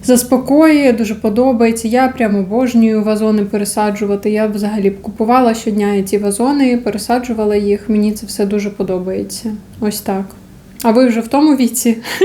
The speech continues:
<laughs> Вас після тридцяти по-, по-, похилило на вазон, на пересаджування? <laughs> Ой, там. Тому, тому працювати з природою, вода, м,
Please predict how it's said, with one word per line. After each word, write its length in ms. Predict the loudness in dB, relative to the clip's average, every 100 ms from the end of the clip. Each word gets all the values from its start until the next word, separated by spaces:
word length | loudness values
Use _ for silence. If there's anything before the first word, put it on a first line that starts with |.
| 2 2 0 -2
<laughs> 640 | -4 -12 -18 -20 -20 -8
Вас 260 | 0 0 0
після 320 | 0 2 2
тридцяти 500 | 2 2 2 0 0
по-, 300 | 2 2 2
по-, 320 | 4 4 4
похилило 540 | 2 -2 0 0 2 2
на 120 | 2
вазон, 460 | 0 0 -2 0 -2
на 80 |
пересаджування? 840 | 0 -2 0 -2 0 -2 2 2 4 2 0 -10 -14 -20 -20 -16
<laughs> 800 | -10 -10 -10 -10 -10 -12 -14 0
Ой, 420 | 4 4 4 0
там. 460 | 0 -2 -2 -2 -4 -6 0
Тому, 440 | 2 4 4 0 -6 -20 _ -14 -12 -14 -20 _ -20 -20 _ _ -20 -20 -20 -4
тому 280 | 4 6 6
працювати 600 | 2 -2 0 2 2 2
з 60 | -4
природою, 920 | -2 0 2 2 4 4 2 0 0 -4
вода, 760 | -4 -2 2 4 4 2 0 -6 -8 -2
м, 680 | 0 2 0 0 0 -2